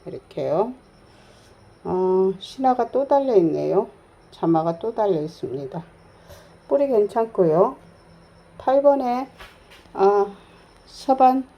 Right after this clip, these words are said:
두 촉 오만 원입니다. 구 번에는 유달산 닮은 서반입니다. 아주, 아, 서입니다. 서,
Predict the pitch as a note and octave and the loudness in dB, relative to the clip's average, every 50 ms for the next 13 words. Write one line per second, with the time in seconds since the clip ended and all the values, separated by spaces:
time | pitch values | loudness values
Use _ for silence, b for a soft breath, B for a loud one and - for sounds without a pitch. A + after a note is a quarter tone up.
0 | - - - A#3 A3+ - - - A#3 A3+ A3+ - - - - G3 G#3+ A3+ A#3 A3 | -20 -10 -8 -8 -8 -6 -4 -4 -4 -4 -6 -12 -6 2 2 4 4 4 2 2
1 | G3+ F3 D3+ D3+ D3+ D3+ C#3+ D3 D#3+ E3 D3+ D3+ - - - _ - - - - | 2 2 2 0 -2 -4 -4 -8 -8 -6 -8 -8 -8 -10 -18 _ -20 -20 -20 -20
2 | B B B B B B B B B B B B B B B _ _ - - - | B B B B B B B B B B B B B B B _ _ -20 -20 -20
3 | _ - - _ _ _ - - - - - B3+ C#4 D4+ D4+ D4+ D4 C#4+ C#4 C#4 | _ -20 -20 _ _ _ -20 -20 -10 -8 -2 4 6 6 6 6 4 2 2 0
4 | C4+ C#4 C#4 C#4 C4+ - - - - E3+ - G3+ A3 A3 A#3 A#3+ A#3+ A#3 A#3+ A#3+ | 0 -2 -2 -4 -6 -12 -20 -20 -14 -6 -4 -2 -2 0 2 2 2 2 0 -2
5 | A#3+ - - - B3+ C4 C4+ C#4 C#4 C#4 C4+ - - B3 F#3+ F#3 F#3+ F#3 F#3 F#3+ | -4 -2 0 2 2 2 2 -2 -4 -6 -8 -10 -2 0 4 6 6 8 6 6
6 | G3 G3+ - A#3+ B3 B3+ B3+ A#3+ G3+ D3 C3+ C3+ B2+ C3 - - D3 D#3 D3 D#3 | 4 2 -2 -2 0 0 0 2 0 0 0 -2 -4 -4 -4 -4 -4 -4 -4 -4
7 | E3+ F3 E3+ - - E3 - - _ - - F3+ - - - - - - - - | -6 -6 -6 -10 -14 -14 -14 -20 _ -16 -14 -14 -14 -16 -20 -20 -20 -6 2 4
8 | C#4+ C#4+ C#4+ C4+ B3 G3+ E3+ E3 E3+ E3+ - - G3+ G3 | 4 4 4 2 0 -2 -2 -4 -4 -4 -4 -4 -4 -4